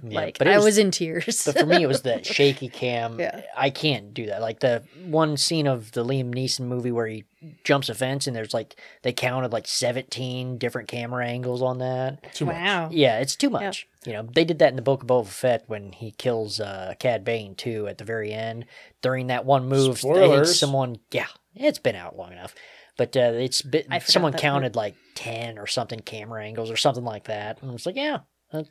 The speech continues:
Speaker 1: kind of crap gets old.
Speaker 2: One thing I thought was cool in Batman Two, and I think they showed it in the trailer, the,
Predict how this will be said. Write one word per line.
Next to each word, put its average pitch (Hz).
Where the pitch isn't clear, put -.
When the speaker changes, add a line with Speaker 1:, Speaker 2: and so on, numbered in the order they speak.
Speaker 1:
kind 190
of -
crap 180
gets 185
old. 165
Speaker 2:
One 285
thing 339
I 208
thought 196
was 185
cool 185
in 170
Batman 170
Two, 185
and 160
I 156
think 202
they 165
showed 170
it 165
in 147
the 160
trailer, 175
the, 147